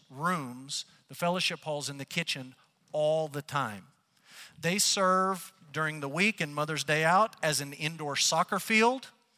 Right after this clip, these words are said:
They get converted in moments of loss to a place where we minister and serve funeral meals.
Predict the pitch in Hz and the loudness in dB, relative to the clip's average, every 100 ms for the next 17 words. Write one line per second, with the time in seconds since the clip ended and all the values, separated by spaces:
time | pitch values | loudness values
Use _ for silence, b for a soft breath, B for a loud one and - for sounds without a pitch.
0 | B B B B B B B B 190 160 | B B B B B B B B -6 0
1 | 170 165 185 - 170 151 165 185 190 180 | 0 2 0 0 -6 0 4 4 4 2
2 | 165 156 165 180 180 - 160 139 160 185 | 0 0 0 0 0 0 -2 2 6 6
3 | 208 - - 160 - 180 165 156 151 147 | 6 0 -2 -8 -2 0 0 -4 -6 -6
4 | 147 160 170 - 175 160 135 - 156 143 | -2 -2 0 -2 -2 -4 -2 -2 0 -4
5 | - 190 208 220 208 208 214 220 214 - | -4 -4 -2 -4 -2 -4 -4 -6 -6 -8